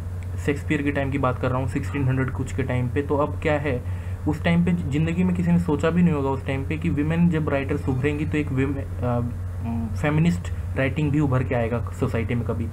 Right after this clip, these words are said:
किसी ने सोचा भी नहीं होगा उस time पे। तो feminist writing जो है उभर के आई, Mary Wollstonecraft वाले जैसे थे, वो बहुत सारे ऐसे writers उभर के आए society में,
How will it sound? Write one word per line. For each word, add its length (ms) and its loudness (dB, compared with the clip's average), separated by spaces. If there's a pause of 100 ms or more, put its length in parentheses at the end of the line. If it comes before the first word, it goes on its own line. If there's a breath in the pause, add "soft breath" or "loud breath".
(200 loud breath)
किसी 160 2
ने 80 2
सोचा 240 0
भी 100 2
नहीं 100 0
होगा 140 0
उस 160 -2
time 160 -2
पे। 120 -4 (460 loud breath)
तो 60 0
feminist 520 2
writing 280 0
जो 80 0
है 100 0
उभर 180 2
के 120 -4
आई, 140 0 (320 loud breath)
Mary 240 2
Wollstonecraft 720 0
वाले 240 2 (180)
जैसे 300 0
थे, 320 0
वो 320 0
बहुत 220 2
सारे 340 0
ऐसे 200 0
writers 340 0
उभर 200 2
के 100 -2
आए 140 2
society 380 0
में, 160 -2